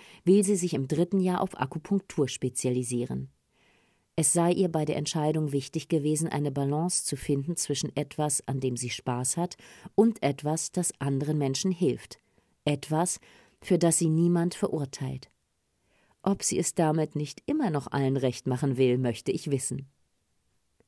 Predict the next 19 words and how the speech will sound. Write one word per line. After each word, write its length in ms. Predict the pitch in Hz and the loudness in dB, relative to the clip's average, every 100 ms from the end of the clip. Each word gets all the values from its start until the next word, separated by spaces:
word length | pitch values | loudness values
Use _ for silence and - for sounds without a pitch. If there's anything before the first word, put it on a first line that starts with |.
| _ _ _ | _ _ _
"Ganz 260 | 214 208 196 | 4 6 6
von 140 | 170 | 2
der 140 | 156 147 | 4 6
Meinung 320 | 147 147 139 | 6 4 2
anderer 360 | 139 147 143 | 2 2 -2
kann 280 | 143 143 135 | -4 -2 2
man 120 | 135 | 2
sich 200 | 123 117 | 0 -4
nicht 180 | 135 - | -6 0
lösen", 320 | 131 123 127 | 2 2 0
sagt 320 | 123 123 120 - | -2 -4 -4 -4
sie. 220 | 110 131 - - - - | -4 -4 -16 -20 -20 2
"Aber 160 | 190 202 | 6 6
das 160 | 208 | 6
ist 220 | - - 214 | 4 2 2
nicht 200 | 202 196 | 2 4
immer 160 | 196 | 4
etwas 280 | - 165 - | 4 2 2
Schlechtes. 580 | 214 196 - 131 131 | 2 0 -2 -8 -6